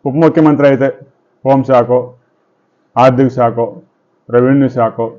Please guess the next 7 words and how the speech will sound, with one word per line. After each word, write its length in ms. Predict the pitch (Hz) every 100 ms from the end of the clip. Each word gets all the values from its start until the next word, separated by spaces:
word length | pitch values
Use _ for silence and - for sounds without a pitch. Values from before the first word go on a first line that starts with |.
| _ _ _ -
పంచాయతీరాజ్ 720 | 120 123 139 127 127 117 113
శాఖో, 320 | 113 104 110 - _ _ _ _ _ _ -
ఇలాంటి 240 | 151 151
శాఖలు 300 | 135 160 151
ఏదో 160 | 147 151
ఒక 100 | 143
శాఖ 220 | 135 131